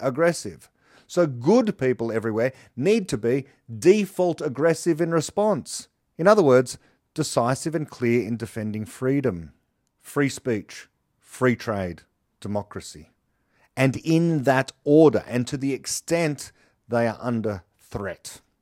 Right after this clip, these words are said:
And as the U S Declaration of Independence so eloquently puts it, "Life, liberty, and the pursuit of happiness," we should be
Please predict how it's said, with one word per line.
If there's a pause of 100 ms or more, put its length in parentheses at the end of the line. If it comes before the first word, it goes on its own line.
(120)
And
as
the
U
S
Declaration
of
Independence
so
eloquently
puts
it, (440)
"Life, (200)
liberty,
and
the
pursuit
of
happiness," (580)
we
should
be